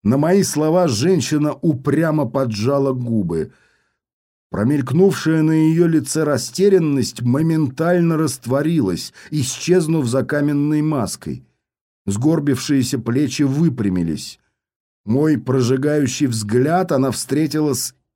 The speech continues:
истинной гордостью, словно здесь не ей, а мне держать ответ придется. «Да, я позаботилась об этом», отозвалась она.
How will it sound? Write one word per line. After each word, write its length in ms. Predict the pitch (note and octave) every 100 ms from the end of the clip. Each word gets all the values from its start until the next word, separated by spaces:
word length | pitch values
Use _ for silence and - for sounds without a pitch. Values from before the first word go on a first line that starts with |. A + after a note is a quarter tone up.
| _
истинной 840 | G3 A3 - - - F#3 F#3+ F#3+
гордостью, 1000 | F3 D3+ E3 G#2+ F2+ F#2 - - D#2 - _ - -
словно 380 | - E3 D#3+ C#3+
здесь 360 | B2 D#3+ -
не 140 | D3+ E3
ей, 500 | C3+ A#3+ A3 A#2 - -
а 140 | G2+
мне 520 | B2+ F3 A#3+ A3+ A2+ - _ _ _ _
держать 560 | A2+ D#3+ D3 A#2+ C3+ C3+
ответ 400 | C#3+ C3 G#2 -
придется. 680 | A#2 A2 G2 - - - _ _ _ _ _ _ _ _ _ _ _ _ _ _
«Да, 520 | - G#2+ F2 D2 A2+ C3 _ _ _ _ _ -
я 240 | G#2+ A2+
позаботилась 880 | G#2+ B2 D3+ G3 G3+ - F#2 F2 -
об 160 | F#2+ E2
этом», 420 | C#2 - B1+ - _ _ _ _
отозвалась 680 | A#2 A2+ A2+ A2 A2+ G#2+ -
она. 380 | A2 A2 D2+